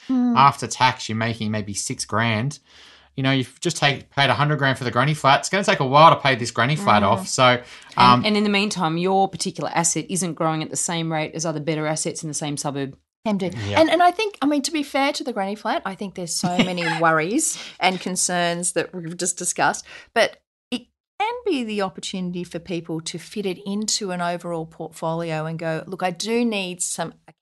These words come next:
Speaker 1: cash flow
Speaker 2: Hmm.
Speaker 1: asset here to help, um, bolster up the negative cash that I'm getting from a better capital growth area."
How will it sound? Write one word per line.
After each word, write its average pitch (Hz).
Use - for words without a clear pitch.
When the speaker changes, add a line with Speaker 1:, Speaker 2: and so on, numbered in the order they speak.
Speaker 1:
cash 165
flow 160
Speaker 2:
Hmm. 208
Speaker 1:
asset -
here 175
to 202
help, 190
um, 165
bolster 202
up 170
the 165
negative 180
cash 156
that 156
I'm 156
getting 156
from 147
a 143
better 151
capital 139
growth 135
area." 123